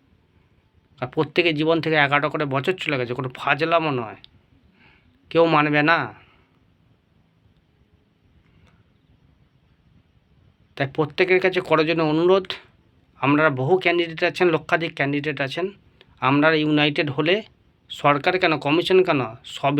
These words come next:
কিছু ওলটপালট হয়ে যাবে। তাই প্রত্যেককে বলবো, আপনারা ইউনাইটেড হয়ে যান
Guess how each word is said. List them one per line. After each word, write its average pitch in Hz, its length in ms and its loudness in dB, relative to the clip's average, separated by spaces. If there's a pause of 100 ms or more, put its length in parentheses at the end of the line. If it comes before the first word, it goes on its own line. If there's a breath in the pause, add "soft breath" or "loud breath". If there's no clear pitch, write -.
কিছু 185 260 2 (580 soft breath)
ওলটপালট 147 520 2
হয়ে 123 220 -4
যাবে। 101 180 -12 (1400 soft breath)
তাই 131 120 -8
প্রত্যেককে 151 580 -6
বলবো, 147 320 0 (680)
আপনারা 135 320 -2
ইউনাইটেড 143 460 2
হয়ে 151 180 0
যান 185 200 4